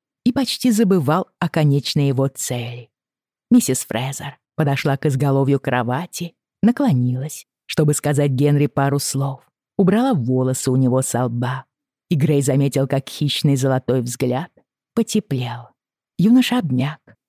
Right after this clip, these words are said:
под ее руками, кулаки разжались. Клэр тем временем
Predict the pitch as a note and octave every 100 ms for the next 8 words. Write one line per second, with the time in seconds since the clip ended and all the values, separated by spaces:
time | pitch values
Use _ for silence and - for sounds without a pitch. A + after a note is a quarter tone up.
0 | _ D#3+ B2 C3+ C#3 C3+ C3+ - B2+ C3+
1 | C3+ C3 - _ _ _ - D#3 C3 -
2 | C3+ B2+ B2+ G#2+ A#2+ A2+ A2+ A#2 - -
3 | _ _ _ _ _ - C#3+ G#3 - C3
4 | C3 C3 C3 C3 C3+ C3+